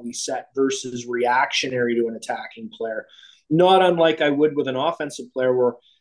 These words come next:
you know, we're trying to get a defenseman to do something with their feet that they don't wanna do. Well, vice versa, you know, as a defenseman, if you've established proper angle, if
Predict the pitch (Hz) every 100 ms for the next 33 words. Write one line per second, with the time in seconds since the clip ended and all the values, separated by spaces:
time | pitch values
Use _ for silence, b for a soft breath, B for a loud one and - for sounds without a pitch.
0 | _ 127 127 120 - - 131 147 147 151
1 | 143 139 123 131 120 120 - 131 127 127
2 | 120 117 123 123 131 120 120 120 117 113
3 | - 151 147 131 117 - 131 123 117 113
4 | 113 107 147 147 123 117 120 117 127 131
5 | 120 - 143 139 127 - b b b 127
6 | 127 123 139 139 123 123 139 143 131 123
7 | 120 123 120 120 - 135 143 135 131 -
8 | - 127 120 123 117 117 120 120